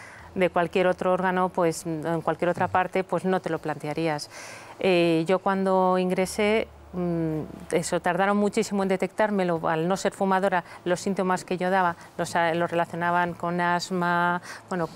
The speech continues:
con otras, con otras cosas, y ya ingresé muy grave. Es verdad que unos grandes profesionales, mi médico internista hizo una labor de búsqueda porque no le cuadraba, desde el primer momento vio la mancha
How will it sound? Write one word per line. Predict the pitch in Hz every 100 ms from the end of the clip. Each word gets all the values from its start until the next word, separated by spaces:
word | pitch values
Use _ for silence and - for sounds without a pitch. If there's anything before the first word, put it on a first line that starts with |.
| -
con | - 196
otras, | 202 202 202 190 185 185 - -
con | 190
otras | 190 196 -
cosas, | 208 - 196 - - - - -
y | 196 175 170
ya | 170 175
ingresé | 175 175 185 202
muy | 190 165
grave. | 180 180 165 - - - - - - -
Es | 185 175
verdad | 180 180 208 208
que | - 165 165 - - -
unos | 190 190 196 180
grandes | 190 208 196 185
profesionales, | - 185 185 190 190 190 180 175
mi | - 180 180 180 180
médico | 185 190 190 190
internista | 185 180 185 190 - 190 185
hizo | 180 180
una | 180 180
labor | 180 175 185 185 170
de | 180
búsqueda | 185 - - 185 185 185 - -
porque | - 185 180
no | 180
le | 180
cuadraba, | - 180 180 180 180 180
desde | 170 170
el |
primer | 175 180 185
momento | 185 185 180 185
vio | 185
la | 180
mancha | 180 185 185 - 185 190